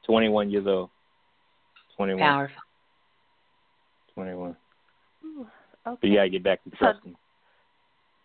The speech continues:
Speaker 3: so
Speaker 1: Go
Speaker 3: just
Speaker 1: ahead.
Speaker 3: listen to the music from back then?
Speaker 1: Well, find,
Speaker 2: Yeah.
Speaker 1: you have, first you gotta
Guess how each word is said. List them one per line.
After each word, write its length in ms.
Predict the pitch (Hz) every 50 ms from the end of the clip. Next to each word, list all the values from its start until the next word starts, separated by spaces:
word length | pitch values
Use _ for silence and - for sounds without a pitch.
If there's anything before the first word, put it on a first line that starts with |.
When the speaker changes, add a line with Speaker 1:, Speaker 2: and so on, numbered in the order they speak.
| _ _ -
Speaker 3:
so 60 | 247
Speaker 1:
Go 40 | 226
Speaker 3:
just 100 | 202 240
Speaker 1:
ahead. 180 | 240 214 185
Speaker 3:
listen 360 | 214 220 233 247 - 247 233 233
to 140 | - 247
the 80 | 220 220
music 480 | 214 214 226 233 240 240 233 240 247 240 _ _ _ _ _ _ _ _ _ _ _
from 220 | - 240 226 226 226
back 160 | 226 226 233 _ -
then? 200 | 247 247 254 254
Speaker 1:
Well, 200 | 247 240 240 - 240
find, 140 | - 262
Speaker 2:
Yeah. 120 | 226 208 -
Speaker 1:
you 100 | - -
have, 140 | 139 131 110 110 - -
first 240 | 160 175 190 190 -
you 80 | 175
gotta 260 | 143 151 143 127 117